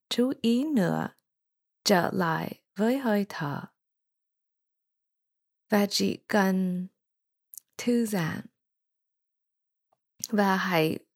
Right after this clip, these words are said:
vui vẻ. Hãy để ý xem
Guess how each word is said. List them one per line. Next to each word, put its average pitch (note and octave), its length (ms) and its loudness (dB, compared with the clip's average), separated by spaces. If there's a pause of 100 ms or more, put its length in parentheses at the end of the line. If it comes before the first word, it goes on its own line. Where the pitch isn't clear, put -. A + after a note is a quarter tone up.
(100)
vui A#3 380 2
vẻ. E3 360 0 (1160)
Hãy - 440 0 (320)
để F#3+ 160 4
ý A#3 380 0
xem C4 500 -2